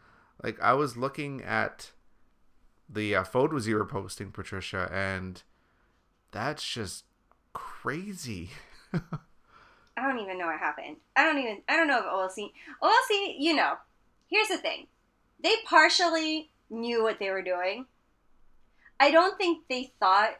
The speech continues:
Speaker 2: it was gonna get to five hours. I really don't think they did. But they knew that there was gonna be a long line,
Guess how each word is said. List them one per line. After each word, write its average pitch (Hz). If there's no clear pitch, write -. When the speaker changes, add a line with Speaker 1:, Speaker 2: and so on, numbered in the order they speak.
Speaker 2:
it 233
was 233
gonna 202
get 185
to 220
five 185
hours. 180
I 226
really 240
don't 233
think 220
they 190
did. 196
But 233
they 254
knew 277
that 226
there 226
was 226
gonna 233
be 233
a 240
long 220
line, 180